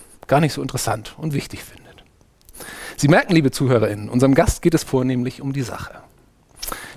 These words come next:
Deswegen möchte ich mich im Rahmen seiner Vorstellung auch um eine Sache widmen, nämlich seiner aktuellen Sache. Und die findet sich in einem kleinen blauen Buch und auf der Webseite jeder Mensch minus E U wieder.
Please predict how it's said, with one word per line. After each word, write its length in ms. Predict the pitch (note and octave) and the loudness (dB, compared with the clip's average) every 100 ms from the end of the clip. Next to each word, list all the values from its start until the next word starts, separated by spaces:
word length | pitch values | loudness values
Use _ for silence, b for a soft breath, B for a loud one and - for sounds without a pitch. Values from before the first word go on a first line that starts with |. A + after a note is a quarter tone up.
| D#3+ | 2
Deswegen 400 | G3+ G#3 F3 D3 | 4 6 6 6
möchte 260 | C3 - | 2 2
ich 140 | B3+ - | 4 4
mich 160 | A#2+ | 4
im 80 | B2 | 2
Rahmen 240 | A#2+ A#2+ | 4 4
seiner 200 | A#2 A#2 | 2 0
Vorstellung 580 | - D3+ C#3+ - E3+ G3+ - _ | 0 -2 -2 -4 -4 -4 -12 _
auch 360 | F3+ D3 - - _ _ | 0 0 -2 -20 _ _
um 140 | B2 | -6
eine 180 | G2+ G#2+ | -6 -6
Sache 320 | G2+ - F2+ - _ _ - | -8 -10 -12 -14 _ _ -10
widmen, 300 | G#2+ - - - _ _ _ _ - | -10 -10 -20 -20 _ _ _ _ -6
nämlich 460 | - B2+ E3+ - - _ - | 0 4 4 0 -12 _ -4
seiner 380 | B2 A#2 G#2 | -2 -2 -4
aktuellen 420 | - - - D#2 - | -12 -16 -16 -16 -18
Sache. 260 | - - - _ _ _ B B B - | -20 -20 -20 _ _ _ B B B -4
Und 160 | C3 | 4
die 100 | G3+ | 6
findet 300 | A3+ A#3+ A3+ | 6 6 6
sich 160 | G3+ D#3+ | 4 2
in 80 | C3 | 2
einem 180 | A#2 | 0
kleinen 320 | A#2 C#3 E3 D#3+ | 4 4 4 4
blauen 300 | B2 A#2+ A#2+ | 4 4 0
Buch 260 | F#3 - - _ _ _ _ _ _ _ b b b b _ | -4 -8 -20 _ _ _ _ _ _ _ b b b b _
und 160 | A#3 | 0
auf 100 | F#3+ | 0
der 160 | - B2+ | 2 2
Webseite 560 | A#2 - B2 A#2+ D#3 C#3+ _ | 0 -2 -4 0 -2 -4 _
jeder 220 | - C#3 D3 | 0 4 4
Mensch 400 | A2+ A2+ - - | 0 -8 -12 -12
minus 260 | A#2+ A2+ B2 | -10 -8 -8
E 140 | C3 C3 | -6 -6
U 160 | A2 | -6
wieder. 220 | G#2+ - | -10 -14